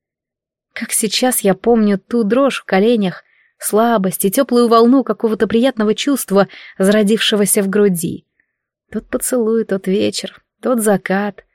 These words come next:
Все это было достойно кадра в романтическом фильме. Настолько все было идеально.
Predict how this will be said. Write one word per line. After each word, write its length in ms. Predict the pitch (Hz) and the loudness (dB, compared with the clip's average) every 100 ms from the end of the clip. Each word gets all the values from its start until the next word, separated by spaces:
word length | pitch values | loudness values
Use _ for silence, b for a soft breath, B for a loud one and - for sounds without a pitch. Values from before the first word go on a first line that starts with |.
| b b b b b b | b b b b b b
Все 220 | - 262 | 0 2
это 120 | 254 | 2
было 220 | 226 240 | 4 4
достойно 540 | 220 220 - 196 226 202 | 4 2 2 2 2 0
кадра 400 | 233 220 196 180 | 2 2 2 2
в 40 | |
романтическом 640 | 180 180 170 180 - 190 | 2 0 -2 -6 -2 -2
фильме. 440 | 180 - 165 160 - _ _ | -2 -4 -4 -6 -10 _ _
Настолько 500 | 202 196 214 220 226 | -2 2 2 2 0
все 220 | 233 240 | 0 0
было 260 | 208 208 214 - - | 4 4 4 0 -2
идеально. 760 | 190 175 180 160 160 160 - | 0 2 2 0 -4 -8 -14